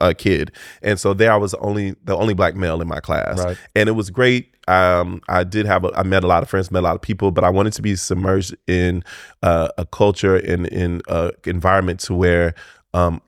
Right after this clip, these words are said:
Speaker 1: I could see people that looked like me.
Speaker 2: Right.
Speaker 1: And so I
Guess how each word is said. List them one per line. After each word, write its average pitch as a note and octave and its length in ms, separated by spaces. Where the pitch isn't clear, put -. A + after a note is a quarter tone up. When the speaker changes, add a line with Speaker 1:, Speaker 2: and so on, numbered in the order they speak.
Speaker 1:
I G2 120
could F#2+ 120
see G#2+ 140
people F#2+ 180
that E2 120
looked F2 180
like G#2 160
me. A#2+ 260
Speaker 2:
Right. F2 180
Speaker 1:
And G2 180
so G2 300
I F2+ 460